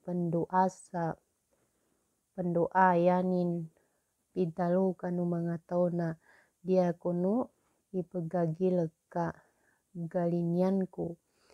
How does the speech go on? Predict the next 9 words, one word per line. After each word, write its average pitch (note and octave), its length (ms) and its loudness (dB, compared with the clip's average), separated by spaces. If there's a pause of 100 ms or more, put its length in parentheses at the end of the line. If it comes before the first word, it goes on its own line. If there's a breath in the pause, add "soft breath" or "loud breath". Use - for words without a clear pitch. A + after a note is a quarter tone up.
(1300 soft breath)
Pedara E3+ 480 -4
pada E3+ 480 -2
i F#3 160 -4
mangatau E3 680 -4
a. D#3+ 300 -6 (3000)
Papadayano E3+ 960 -2
Allahu D#3+ 680 0
Ta'ala. D3 600 -6 (2250)
Na, F3 400 -4